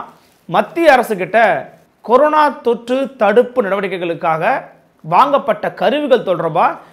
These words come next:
எவ்வளவு செலவு பண்ணிருக்கீங்க அப்படின்னு ஒரு ஆர் டி ஐல மனு கேட்டப்ப, அந்த மனுக்கு பதிலளித்த மத்திய அரசு இதற்கான விடை எங்களால் சொல்ல முடியாது அப்படின்னு மறுப்பு தெரிவிச்சிருக்கிறாங்க. மகாராஷ்டிராவில் இருக்கக்கூடிய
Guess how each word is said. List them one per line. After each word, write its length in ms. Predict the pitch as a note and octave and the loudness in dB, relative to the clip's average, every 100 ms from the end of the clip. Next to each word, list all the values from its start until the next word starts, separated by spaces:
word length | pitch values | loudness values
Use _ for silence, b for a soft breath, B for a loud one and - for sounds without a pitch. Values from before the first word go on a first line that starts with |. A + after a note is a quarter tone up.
| B | B
எவ்வளவு 420 | F#3 C4 G4 G4 | 0 2 4 2
செலவு 300 | F4+ A#3+ D4 | 2 2 4
பண்ணிருக்கீங்க 500 | B3 A3 F#3+ E3+ E3+ F3 D3+ | 2 -2 -4 -8 -6 -6 -6
அப்படின்னு 300 | D#3+ E3 A3+ | -4 -4 -2
ஒரு 140 | A3+ F3+ | 0 2
ஆர் 240 | D#3+ A#3 | 2 0
டி 160 | A#3+ G#3 | -2 -2
ஐல 120 | F3 | -2
மனு 180 | E3+ A3+ | -4 -6
கேட்டப்ப, 380 | G3 D#3 C#3+ F#3 D#3 - - | -6 -8 -6 -4 -4 -6 -16
அந்த 200 | D3+ E3 | -10 -8
மனுக்கு 320 | D#3 G#3+ B3+ G3 | -4 -4 -4 -2
பதிலளித்த 400 | F#3+ A3 F#3 F3 | -2 -2 -4 -6
மத்திய 300 | D#3+ A3 F#3+ | -8 -6 -4
அரசு 300 | D3+ D#3+ G#3+ D#4 B B B | -6 -4 -4 -4 B B B
இதற்கான 540 | F#3+ G3 A#3+ A#3+ A#3 A#3 | -4 -2 0 0 0 -2
விடை 220 | G3 B3 | -2 0
எங்களால் 380 | A#3+ G3 A3 G#3 | 0 0 -2 -2
சொல்ல 180 | G#3+ | -4
முடியாது 540 | B3 G#3 F#3+ E3 E3+ D#3 | -2 0 0 0 -2 -4
அப்படின்னு 280 | D#3 D#3 A#3 | -6 -4 -4
மறுப்பு 360 | F#3 G3 C4+ A#3 | 0 0 0 -4
தெரிவிச்சிருக்கிறாங்க. 640 | F3 D3+ D3+ C#3 C3+ C3 D#3+ - _ - | -6 -6 -10 -10 -10 -10 -14 -16 _ -4
மகாராஷ்டிராவில் 640 | G3 C4 D4+ C#4 C4 A#3+ | 2 4 6 4 2 0
இருக்கக்கூடிய 580 | G#3+ A3 F3 F3 E3+ G#3+ | 0 -2 -2 -4 -2 -2